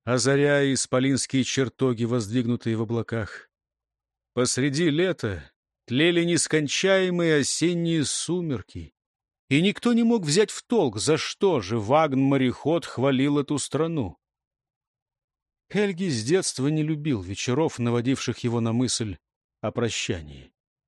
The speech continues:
Он завидовал Оттору, который сохранил и смешливый нрав, и привычку окатываться холодной водой.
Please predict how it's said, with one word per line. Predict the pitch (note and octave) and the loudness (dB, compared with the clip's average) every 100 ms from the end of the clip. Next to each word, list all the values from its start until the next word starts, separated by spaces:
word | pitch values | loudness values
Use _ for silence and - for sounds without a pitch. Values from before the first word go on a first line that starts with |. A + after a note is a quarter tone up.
| _ _ _ - | _ _ _ 0
Он | D3+ E3 | 2 2
завидовал | A2+ F3 F3+ A#3+ A3+ A3+ A#3 A3+ | 2 2 2 0 0 0 0 0
Оттору, | - - B2 | -2 -2 -2
который | C#3+ C3+ D#3 | 0 2 2
сохранил | D3 D#3 D#3 E3 F#3 F3+ | 2 2 2 2 2 0
и | F3+ | 0
смешливый | - D#3 - D#3 C3+ C3+ | 0 0 0 0 2 4
нрав, | C3+ D#3 G3 - | 4 4 2 0
и | D3 | -2
привычку | C3+ C#3+ E3+ - C#3+ | 2 2 0 2 2
окатываться | B2+ D#3 D3 C3+ B2 B2 | 2 2 2 0 0 -2
холодной | - C#3 C3+ B2 | 0 2 2 0
водой. | B2 B2 C#3+ F#3+ E3 | 0 0 0 0 -2